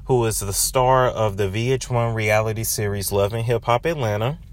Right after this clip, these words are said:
and his problems with child support. So it's being reported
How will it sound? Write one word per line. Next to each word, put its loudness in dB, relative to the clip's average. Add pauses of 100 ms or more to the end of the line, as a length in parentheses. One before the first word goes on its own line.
(960)
and 0
his -2 (400)
problems 4
with 2
child 2
support. 0 (360)
So 6
it's 2
being 2
reported 4